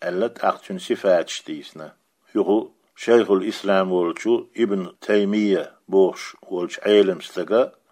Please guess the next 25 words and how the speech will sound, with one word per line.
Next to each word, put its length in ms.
الله 300
سنق 320
إيه 220
تنبويل، 580
تو 140
ألك 300
ديوتر 480
دوي. 360
إدوي 360
هينزلت 520
ديتنك، 600
أتن 280
حق 220
أحج 320
أغديش، 640
ديش 280
نشدوش، 720
حديث 520
دال 260
دوتو. 340
المرأة 680
الصالحة 840
ألتو. 640
ديك 300
زودا، 460